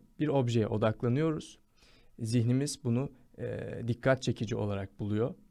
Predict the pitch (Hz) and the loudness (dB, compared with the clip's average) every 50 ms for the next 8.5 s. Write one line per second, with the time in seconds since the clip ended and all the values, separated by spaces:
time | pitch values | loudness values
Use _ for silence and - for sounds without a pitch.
0 | _ _ _ - _ - - - 117 - - 120 117 120 113 117 107 - - 113 | _ _ _ -20 _ -12 -6 -6 -4 -2 0 0 0 0 0 -2 -4 -2 -2 -4
1 | 104 - - - 107 - - 107 104 101 98 98 107 107 113 113 127 143 156 170 | -4 -4 -6 -8 -8 -8 -8 -8 -8 -6 -4 -2 0 0 0 0 0 -2 -2 -4
2 | 190 - - - _ _ - - 123 - - 170 170 160 131 - - 120 120 - | -6 -8 -16 -20 _ _ -4 -4 -4 -2 -2 -2 0 -2 -4 -2 -2 -2 -2 -2
3 | - - 151 143 139 135 127 - - 143 139 135 - 127 113 - - - 113 104 | -2 0 0 2 2 0 -2 0 0 -2 -2 0 0 -2 -2 -2 -2 -6 -6 -4
4 | 101 104 107 123 107 - - 131 123 - - 127 110 101 101 104 113 127 151 - | -4 -4 -6 -6 -8 -4 -6 -6 -6 -4 -6 -6 -4 -4 -2 -2 -2 -4 -4 -8
5 | - - - - _ _ _ - - 123 117 117 113 117 117 120 117 117 120 - | -14 -20 -20 -20 _ _ _ -12 -8 -6 -6 -4 -2 2 2 4 4 4 2 0
6 | 123 113 107 98 - - 107 107 113 131 151 160 - - _ _ _ 139 135 131 | 0 0 0 -2 -4 -6 -2 -2 0 0 0 -4 -6 -12 _ _ _ 4 4 4
7 | 127 123 - 113 107 110 117 127 147 160 - 131 117 107 113 98 - - - - | 4 0 -2 -2 -2 -2 -2 -2 -4 -2 -2 -2 -2 -2 -2 -4 -4 -10 -18 -20
8 | - - _ _ 151 156 135 127 139 - | -20 -20 _ _ 0 2 2 2 2 0